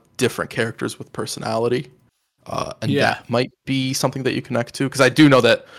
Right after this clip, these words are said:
Speaker 1: for the people that love it, one of the big things is all the different characters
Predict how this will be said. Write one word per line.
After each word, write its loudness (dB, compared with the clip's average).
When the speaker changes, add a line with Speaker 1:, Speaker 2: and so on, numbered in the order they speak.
Speaker 1:
for -2
the 0
people 0
that 2
love -2
it, 0
one 0
of -2
the -4
big -4
things -10
is -10
all -2
the -4
different -12
characters -12